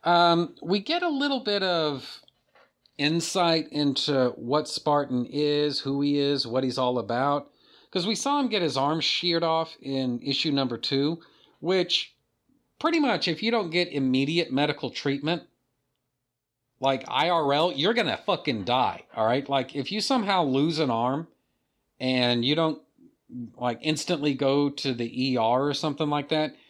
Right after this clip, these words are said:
you're gonna bleed out P D Q. And so here he is missing an arm,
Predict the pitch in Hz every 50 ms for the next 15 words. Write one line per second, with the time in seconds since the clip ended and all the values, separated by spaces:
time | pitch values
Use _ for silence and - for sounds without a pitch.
0 | _ _ _ - 220 269 320 311 254 180 131 143 175 202 180 165 165 165 139 113
1 | 113 - - - 180 175 147 151 139 127 117 - - 165 160 127 92 - - -
2 | - - 127 127 131 123 - - 165 143 139 135 139 135 135 - _ _ _ _
3 | _ - - 202 240 240 190 190 226 214 208 220 254 233 208 190 170 165 156 -
4 | - 143 160 185 180 - 202 180 170 160 151 160 185 190 170 151 143 143 143 143